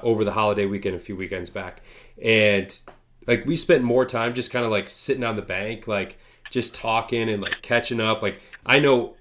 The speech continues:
I missed at least one fish because I was, you know, like, my, my fly hits the, hits the water and it just starts its drift, and, like, I'm running my mouth, you know, talking to him upstream,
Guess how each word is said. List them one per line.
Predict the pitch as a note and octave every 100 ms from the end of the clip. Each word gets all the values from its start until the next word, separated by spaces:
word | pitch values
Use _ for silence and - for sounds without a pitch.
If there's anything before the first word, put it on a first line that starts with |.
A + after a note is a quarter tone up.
| -
I | C3+ C#3+
missed | D3 C#3+ C#3+
at | C3
least | C#3+ C3
one | B2+ C3+
fish | B2+ C#3 D3 -
because | A#2 A2 G#2
I | A2
was, | G#2+ G2 - - _ _ _ -
you | A#2+
know, | A2
like, | G2+
my, | G#2+ G2+ G2 -
my | A2
fly | - C3+ A#2+
hits | B2
the, | - A2+ A2
hits | A2 A#2
the | B2+
water | A2 A2+ A2+
and | A2
it | G2
just | - B2+
starts | - A#2+ G#2+
its | A2+ -
drift, | A#2 A2 G#2+
and, | G#2
like, | F#2+ - - _ _
I'm | B2+ B2+
running | B2+ B2
my | A#2+
mouth, | A2 A2 A2+ A2
you | A#2+
know, | G2+
talking | G2 C3 A#2 A#2+
to | A#2
him | G#2+ A2
upstream, | A2 G#2 - A2 G#2+ G#2+